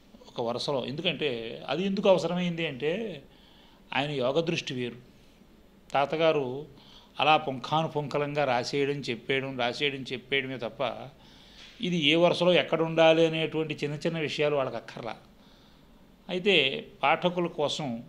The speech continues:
దాన్ని ఒక వరుసలో పెట్టాల్సినటువంటి బాధ్యత శేషగిరిరావు మాస్టర్ మీద పడింది. అలా పడేటప్పుడు, దాన్ని సాపు రాసేటప్పుడు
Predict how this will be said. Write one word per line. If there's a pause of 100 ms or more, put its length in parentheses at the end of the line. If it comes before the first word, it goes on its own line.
దాన్ని
ఒక
వరుసలో
పెట్టాల్సినటువంటి
బాధ్యత (720)
శేషగిరిరావు
మాస్టర్
మీద
పడింది. (1120)
అలా
పడేటప్పుడు, (920)
దాన్ని
సాపు
రాసేటప్పుడు